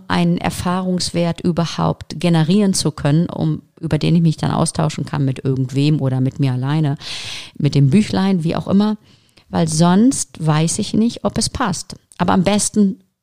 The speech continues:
gerne ruhig mal vier W-, Wochen. Also das Belohnungsprinzip finde ich toll, was du vorhin gesagt hast, schon nach einer Woche alleine, damit es sich dann lohnt, <laughs> auch weiterzumachen. Ähm,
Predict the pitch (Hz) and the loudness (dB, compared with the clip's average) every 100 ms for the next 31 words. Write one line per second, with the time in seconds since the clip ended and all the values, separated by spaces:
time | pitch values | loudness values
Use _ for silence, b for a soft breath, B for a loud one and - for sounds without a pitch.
0 | _ - 185 196 196 180 185 185 185 170 | _ 0 2 4 2 4 4 4 0 2
1 | 165 - 233 330 220 - - - 139 135 | 0 2 4 6 4 0 -10 0 0 0
2 | - 220 - b b b b b b 156 | 0 -2 -2 b b b b b b 4
3 | 160 147 165 165 196 196 - 175 160 - | 4 6 4 6 6 4 4 2 2 0
4 | 170 - 170 165 - 175 165 151 - 151 | -2 2 2 2 0 0 2 0 -2 -2
5 | 156 151 147 160 156 - 151 - - 156 | 0 2 0 -2 -6 -4 -2 0 2 4
6 | 151 147 - B B _ 156 190 202 180 | 4 0 -4 B B _ 2 4 4 4
7 | 170 - 180 170 B B B - 151 151 | 0 2 -2 -2 B B B -6 -2 0
8 | 165 185 175 165 - - 156 160 160 - | 2 4 2 0 -4 -6 -2 -2 -2 -6
9 | 170 160 151 156 196 190 180 - - 160 | -4 -2 0 2 2 2 -2 -6 -4 -4
10 | - - 175 - 170 175 - 165 170 B | 0 -2 0 2 2 2 -2 -2 -2 B
11 | B B B - 170 160 151 147 143 147 | B B B -2 2 4 4 4 4 4